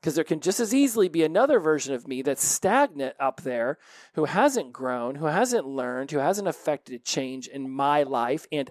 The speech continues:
other people's lives, because I just decided to trance through each and every day listening to the negative self-talk. Screw that. No. I'm in control of my mind, therefore I'm in control of my thoughts, therefore I'm in control of my results.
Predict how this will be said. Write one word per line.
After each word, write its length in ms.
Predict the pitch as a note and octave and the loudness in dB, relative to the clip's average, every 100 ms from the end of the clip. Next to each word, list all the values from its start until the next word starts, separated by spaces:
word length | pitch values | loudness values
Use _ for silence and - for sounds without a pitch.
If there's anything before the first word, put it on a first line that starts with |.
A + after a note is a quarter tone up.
| - | -4
other 300 | D3 C3+ B2 | -2 0 -2
people's 420 | C#3 B2+ B2 B2 | -6 -4 -4 -4
lives, 420 | A#2+ A#2 C3+ G#3 - - - - | -4 0 -2 -4 -12 -20 -20 -8
because 220 | C#3+ C#3+ | -4 0
I 100 | D3 | 0
just 180 | D3+ D3 | 0 -2
decided 460 | C#3+ - C#3 C#3 | -2 0 0 -2
to 60 | C3 | -6
trance 580 | - - C#3+ C#3+ D#3+ - | -10 -6 -4 -4 -4 -4
through 220 | D#3 D3+ | -2 -4
each 220 | D3+ - | -4 -6
and 80 | D3 | -2
every 240 | C#3+ C3 B2+ | -2 -2 0
day 460 | F3 G#3+ D3+ D#3 - - - | 2 4 4 0 -4 -20 -4
listening 420 | D3 D3+ D#3 D#3+ | 0 0 0 -4
to 140 | D#3 | -4
the 80 | D#3 | -2
negative 380 | C#3+ B2 B2+ D3+ | -2 -2 -2 -4
self-talk. 680 | - C4 C#4 - A2+ - _ _ - - _ | 0 0 0 -2 -6 -8 _ _ -20 -20 _
Screw 640 | - - - F3 B3+ E4 | -4 -4 -2 2 4 4
that. 420 | G3+ C3 A2+ G3 - _ _ - | 4 0 -2 -4 -8 _ _ -16
No. 540 | D3+ G#3+ C#4+ E4+ - - _ _ _ _ _ _ | -12 -4 0 2 2 -2 _ _ _ _ _ _
I'm 300 | D#3+ G3 D4 | 2 4 4
in 100 | D4+ | 0
control 400 | A#3 F#3 - D3 | -2 -2 2 2
of 120 | C#3 | 2
my 120 | C3+ B2+ | -2 -4
mind, 400 | B2 A#2 B2 D3 | -2 -4 -4 0
therefore 440 | D#3+ D#3+ E3+ D#3 _ | 2 2 2 0 _
I'm 300 | F3 B3 D4+ | 2 4 4
in 120 | B3+ G3 | 0 -4
control 400 | D#3 - C#3+ B2+ | -6 -2 0 0
of 100 | A#2+ | -2
my 160 | C3 | -6
thoughts, 580 | B2+ C3 A2 D3 - - _ - - - - | -4 -4 -2 -2 -4 -8 _ -20 -20 -16 0
therefore 320 | F#3 G3+ F3 - - | 2 4 0 -2 -2
I'm 340 | D#3+ D4 D4 | 2 4 4
in 120 | A3 | 0
control 400 | F3 D#3 - C#3+ | -2 -2 0 2
of 120 | C3+ | 0
my 120 | C3+ B2+ | -2 -4
results. 640 | A#2+ A#2 A#2+ - - - | -4 -4 -4 -4 -6 -6